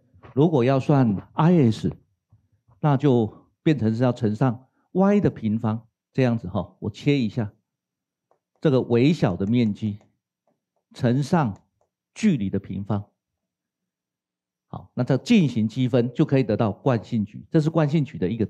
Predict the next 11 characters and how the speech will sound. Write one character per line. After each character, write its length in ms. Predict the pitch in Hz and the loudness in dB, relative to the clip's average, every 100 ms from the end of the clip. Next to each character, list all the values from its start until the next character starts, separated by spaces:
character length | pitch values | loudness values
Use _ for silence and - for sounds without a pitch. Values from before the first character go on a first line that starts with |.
| - - | -6 -2
定 240 | 180 104 | 0 0
义 180 | 117 92 | -4 -6
啦。 140 | 85 - _ _ _ _ _ _ _ - | -10 -18 _ _ _ _ _ _ _ -6
哦， 260 | 107 - _ _ _ _ _ - | -6 -6 _ _ _ _ _ -2
那 300 | 214 160 - _ _ _ _ | 0 0 -8 _ _ _ _
从 180 | - 175 | -2 0
这 80 | 208 | 2
个 80 | 208 | 2
定 220 | 233 190 | 2 2
义 160 | 185 120 | 4 2
哈， 320 | 107 90 | 0 -4